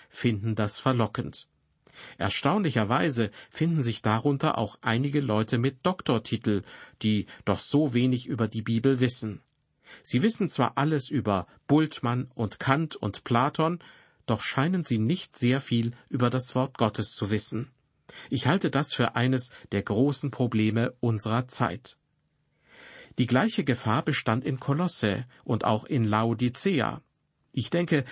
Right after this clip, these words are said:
das hat letztlich das Leben der Gemeinde in Kolosse ausgelöscht und es machte die Gemeinde in Laodicea zur schwächsten der sieben Gemeinden in Kleinasien. Sie befand sich in einer überaus schlimmen geistlichen Situation,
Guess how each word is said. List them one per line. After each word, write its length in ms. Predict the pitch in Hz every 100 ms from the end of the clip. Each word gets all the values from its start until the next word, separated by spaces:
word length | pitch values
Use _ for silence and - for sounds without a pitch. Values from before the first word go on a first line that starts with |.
| -
das 200 | - 113
hat 160 | 135 131
letztlich 500 | 120 143 - 143 131
das 260 | 117 107 -
Leben 360 | 107 143 151
der 100 | 123
Gemeinde 420 | 110 101 104 117
in 200 | 127 123
Kolosse 580 | - 120 104 104 - 127 -
ausgelöscht 800 | 135 143 - 104 104 110 - - - -
und 240 | - 165 196
es 180 | 120 -
machte 300 | 131 143 -
die 100 | 117
Gemeinde 600 | 107 101 98 127 151 165 - - -
in 180 | 104
Laodicea 1000 | 98 101 107 107 107 104 - 139 135 135 - - _
zur 260 | - 104
schwächsten 720 | - - 127 131 - - 120 - -
der 100 | 110
sieben 380 | 101 135 165 151
Gemeinden 560 | 123 107 104 107 - 113
in 260 | - 110
Kleinasien. 880 | 107 127 123 127 113 104 - 107 147 - _ _ _ _ - - -
Sie 160 | -
befand 360 | 131 139 208 226
sich 160 | 202 196
in 140 | 165
einer 300 | 143 143 151
überaus 500 | - 175 165 - 143
schlimmen 460 | - - 123 120 107
geistlichen 580 | 107 110 - 123 117 120
Situation, 840 | 113 - 131 127 - 110 101 123